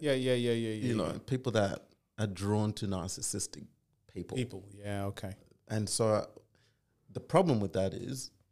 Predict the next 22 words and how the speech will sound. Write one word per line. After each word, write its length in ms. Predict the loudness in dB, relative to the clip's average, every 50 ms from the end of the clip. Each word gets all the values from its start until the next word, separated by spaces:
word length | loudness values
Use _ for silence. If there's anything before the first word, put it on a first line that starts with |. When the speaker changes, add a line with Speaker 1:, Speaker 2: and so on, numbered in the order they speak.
| _ _ _ _ -8
Speaker 2:
narcissists 880 | -4 -4 -4 -4 -4 -4 -6 -4 -4 -4 -6 -6 -8 -10 -16 -18 -18 _ -12
are 80 | -12
very 400 | -12 -10 -10 -12 -12 -12 -16 -20 _
charming. 460 | -12 -8 -6 -6 -6 -6 -10 -12 -16 -20 _ _ _ _ _ _ _ _ _ _ _ -20 _ -20 -20 -20 -20 _ _ _ _ _ _ _ -8
Speaker 1:
Very 180 | -6 -6 -6
true. 180 | -6 -8 -6 -6 -6
Speaker 2:
Extremely 1160 | -4 -2 0 0 0 -2 -4 -10 -14 -14 -12 -10 -8 -2 2 2 4 4 4 2 2 0 -2
charming 440 | -4 -6 -4 -4 -4 -4 -4 -4 -4
when 140 | -4 -4 -4
you 80 | -4
meet 300 | -4 -6 -6 -8 -10 -12
them. 140 | -20 -20 -20 -20 _ _ _ _ _ _ _ _ _ _
Speaker 1:
Yeah. 180 | -6 -6 -6 -6 -8 -18 _ _ _ -2
Speaker 2:
And 240 | 0 0 0 0
so, 480 | -2 -2 0 0 2 2 2 0 0 -2 -6 -10 _ _ _ _ _ _ _ _ _ _ _ _ _
you 160 | -2 -2 0
know, 200 | 0 0 -4 -6 -8 -12 -16 _ _ _ _ _ _ _ _ _ _ _ _ _ _ _ _ _ _ _ _ _ _ -4
I 80 | -4 -2
can 140 | 0 0
almost 320 | 0 2 2 0 0 0 -2
understand 640 | -2 0 -2 -4 -4 -2 -2 0 0 0 0 0 0
why 540 | 0 0 0 0 -2 -2 -2 -4 -2 -4